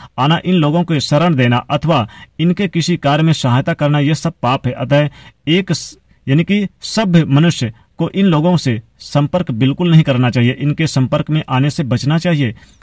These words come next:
तो दोस्तों, ये तो थी वो पांच पाप जो कि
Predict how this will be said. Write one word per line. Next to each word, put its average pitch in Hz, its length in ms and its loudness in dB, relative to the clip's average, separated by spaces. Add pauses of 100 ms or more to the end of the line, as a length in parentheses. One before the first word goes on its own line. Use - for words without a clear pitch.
(200)
तो 117 80 -4
दोस्तों, 165 380 0 (340)
ये 175 200 0
तो 190 140 -2
थी 185 300 0 (240)
वो 151 120 -2
पांच 160 480 -2 (120)
पाप 151 320 -2
जो 131 220 0
कि 165 320 -2